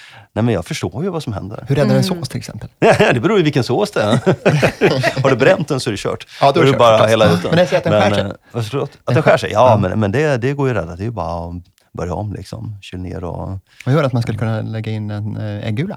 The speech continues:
Speaker 1: Ja, ja, men absolut. Man kan ju
Speaker 2: Eh,
Speaker 1: börja om med,
Speaker 2: bearnaise
Speaker 1: med en
Speaker 2: till exempel,
Speaker 1: äggula.
Speaker 2: som man skulle
Speaker 1: Absolut.
Speaker 2: säga.
Speaker 1: Ja, ja, ja, det är inga
Speaker 2: Mm.
Speaker 1: problem.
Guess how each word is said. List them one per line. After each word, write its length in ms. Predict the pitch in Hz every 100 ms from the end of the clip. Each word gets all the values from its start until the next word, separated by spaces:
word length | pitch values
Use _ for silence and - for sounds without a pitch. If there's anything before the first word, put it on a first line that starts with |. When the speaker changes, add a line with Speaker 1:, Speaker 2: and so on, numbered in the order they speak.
| - _ _ -
Speaker 1:
Ja, 180 | - 117
ja, 80 | 95
men 120 | 90
absolut. 280 | 95 - -
Man 120 | 85
kan 120 | - 120
ju 40 |
Speaker 2:
Eh, 20 |
Speaker 1:
börja 180 | 131 110
om 140 | 120
med, 140 | 143 113
Speaker 2:
bearnaise 160 | 127
Speaker 1:
med 80 | 104 104 101
en 60 |
Speaker 2:
till 100 | 95
exempel, 0 |
Speaker 1:
äggula. 40 | 92
Speaker 2:
som 80 | 131
man 80 |
skulle 160 | - 117
Speaker 1:
Absolut. 360 | - 127 95 110
Speaker 2:
säga. 100 | 95
Speaker 1:
Ja, 140 | 98
ja, 60 | -
ja, 80 | 98
det 80 | 98
är 20 |
inga 60 | 98
Speaker 2:
Mm. 80 | 101
Speaker 1:
problem. 180 | -